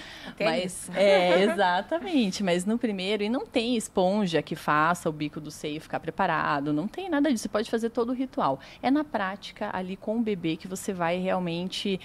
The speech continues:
Speaker 2: é, conseguir alcançar isso. Então, eu acho que, é, as mães, né, elas têm que se dar também o direito de passar por essa fase.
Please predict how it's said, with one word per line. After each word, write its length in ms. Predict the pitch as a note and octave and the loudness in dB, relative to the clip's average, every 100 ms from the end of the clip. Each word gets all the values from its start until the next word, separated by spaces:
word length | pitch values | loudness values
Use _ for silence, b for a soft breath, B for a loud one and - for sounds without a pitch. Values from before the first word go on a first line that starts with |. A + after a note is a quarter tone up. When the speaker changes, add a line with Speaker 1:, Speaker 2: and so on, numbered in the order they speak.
| B B | B B
Speaker 2:
é, 600 | F3 E3+ E3+ E3 D#3+ D#3+ D#3+ | 4 6 6 6 6 4 2
conseguir 640 | G#3 G#3 - A3 F3 F#3 | 0 0 -2 -6 -6 -4
alcançar 540 | G3+ G#3 G#3+ G#3 G#3+ G3+ | -4 -4 -6 -6 -8 -6
isso. 360 | B3 C#4 - - B B B G3+ | -6 -8 -10 -14 B B B -6
Então, 260 | F#3+ G#3 G#3 | 0 4 4
eu 60 | |
acho 280 | G#3 G#3+ - | 4 2 -4
que, 500 | - A3+ G#3+ G#3 G3+ - | -6 -2 -2 -2 -4 -2
é, 260 | F3 E3+ E3 - - | 0 0 -2 -10 -6
as 380 | D#3+ D#3+ - - | -6 -4 -10 -10
mães, 680 | D#3 D#3 E3+ G3+ D3+ C#3+ - | -4 -2 -2 0 -2 -2 -4
né, 180 | D#3 D3+ | -2 0
elas 260 | D#3+ E3 - | 0 -2 -4
têm 160 | F3+ | -6
que 60 | F#3 | -6
se 120 | - | -6
dar 280 | E3+ E3 G3 | -2 -2 -2
também 340 | F#3+ F3 E3+ | -4 -6 -6
o 40 | E3 | -6
direito 420 | E3+ D#3+ D#3+ E3+ | -4 -4 -4 -8
de 80 | - | -8
passar 380 | F3+ F3+ F#3 F#3+ | -6 -6 -6 -6
por 160 | F#3 | -6
essa 240 | D3+ - E3+ | -8 -10 -14
fase. 520 | - D3 D3 D#3+ | -10 -8 -8 -10